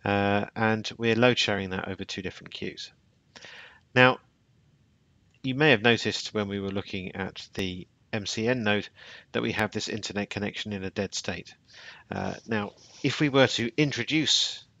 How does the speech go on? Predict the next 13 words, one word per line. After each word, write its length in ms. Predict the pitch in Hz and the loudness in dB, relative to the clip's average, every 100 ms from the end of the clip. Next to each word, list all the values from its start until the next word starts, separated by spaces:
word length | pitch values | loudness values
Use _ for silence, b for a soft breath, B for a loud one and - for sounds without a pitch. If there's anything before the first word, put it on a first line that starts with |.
| _ | _
this, 340 | 104 - - - | -6 -4 -4 -4
uh, 340 | 107 95 90 - - _ _ _ | -4 -4 -4 -8 -14 _ _ _
connection, 460 | - 98 - 139 156 _ | -6 -4 -4 -6 -8 _
we 140 | 101 90 | -16 -10
can 100 | 101 | -8
turn 260 | - 98 | -4 -4
off 120 | 95 - | -4 -8
the 80 | |
packet 340 | - 98 - - | -8 -8 -8 -10
loss 220 | 95 - | -8 -8
on 140 | 90 | -6
that 140 | 87 82 | -6 -6
link 320 | 101 117 - | -6 -8 -14